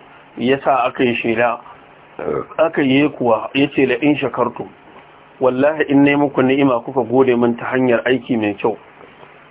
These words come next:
la azidannakum, ni kuma sai na ƙara muku.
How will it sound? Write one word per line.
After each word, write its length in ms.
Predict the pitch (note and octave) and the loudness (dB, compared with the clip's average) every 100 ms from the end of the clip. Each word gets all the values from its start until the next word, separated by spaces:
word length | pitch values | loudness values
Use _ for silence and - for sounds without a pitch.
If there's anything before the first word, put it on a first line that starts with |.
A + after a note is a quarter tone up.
| - | -6
la 240 | A#2+ B2 | -2 -2
azidannakum, 800 | A#2 A#2 C#3 C#3 D3 C3+ A#2 A#2 | -2 -2 -2 0 2 2 0 0
ni 100 | B2 | 0
kuma 280 | A#2+ C3 B2+ - | 0 -2 -2 0
sai 100 | C3 | 0
na 140 | C3 | 0
ƙara 340 | C3+ C3 B2 | 0 0 0
muku. 240 | G#2+ G#2 | -4 -10